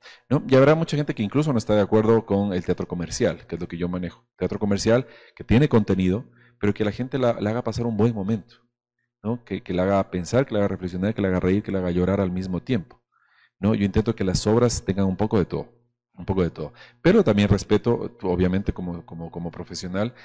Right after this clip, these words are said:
todo el, todos los, los, los géneros teatrales, ¿no? El teatro experimental, lo que genera para la gente, eh, teatro danza, o sea, absolutamente todos, ¿no? El teatro infantil, los títeres, las marionetas,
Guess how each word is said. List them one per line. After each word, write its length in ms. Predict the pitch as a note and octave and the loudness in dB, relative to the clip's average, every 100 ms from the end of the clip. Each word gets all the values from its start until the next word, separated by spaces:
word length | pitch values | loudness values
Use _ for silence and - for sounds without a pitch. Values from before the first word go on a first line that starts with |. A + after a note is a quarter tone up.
| - _ - | -20 _ 2
todo 280 | C#3 A#2 | 4 4
el, 200 | F#2+ F2+ | 2 -2
todos 360 | - _ A#2+ B2 | -8 _ 2 2
los, 180 | A2 - | 2 -2
los, 280 | F#2+ F#2 - | -4 -4 -4
los 200 | F2+ - | -8 -4
géneros 420 | A#2+ A#2 F#2 F2 | -2 0 -2 -4
teatrales, 540 | E2+ D#2+ D#2 D2 - - | -6 -6 -6 -8 -8 -6
¿no? 140 | F#2 | -4
El 100 | F2+ | -4
teatro 200 | F2+ F2 | -4 -4
experimental, 840 | F2 F2 E2+ E2 E2 G2 G#2 G#2 G2 | -6 -8 -8 -8 -2 2 4 2 0
lo 100 | F2+ | -2
que 100 | E2+ | -8
genera 540 | - E2+ F2+ G2+ G2+ F#2+ | -10 -2 2 2 2 0
para 160 | F#2+ | -4
la 100 | F#2 | -6
gente, 520 | F#2+ G2+ G2+ G2+ G2+ - - - | -6 -4 -4 -4 -4 -6 -16 -12
eh, 540 | - F2 F2 F2 E2+ E2 | -4 0 0 0 -2 0
teatro 300 | F2+ - F2 | -2 0 0
danza, 1080 | F2+ G2+ G#2 G2 G2 F#2 F#2 F2+ F2+ _ _ | 4 4 4 2 2 2 2 0 -4 _ _
o 40 | |
sea, 120 | - - | -8 -6
absolutamente 600 | A#2 C3+ D3+ D3+ D3 G#2+ | -6 -6 -6 -8 -8 -6
todos, 420 | - D3+ E2+ - | -2 -2 -2 -6
¿no? 220 | F#2+ A#2 | -2 0
El 60 | A2 | 0
teatro 200 | G#2+ G#2 | -2 -4
infantil, 460 | G2 F2+ - G#2 | -4 -6 -4 -2
los 160 | G2 - | -2 -4
títeres, 600 | G2 G2+ F#2 F#2 F2 - - - - | -4 -4 -4 -6 -8 -14 -20 -20 -12
las 120 | F2+ | -8
marionetas, 800 | G2 F#2+ F2+ F2+ F#2+ F#2 E2+ | -4 0 0 0 0 -2 -4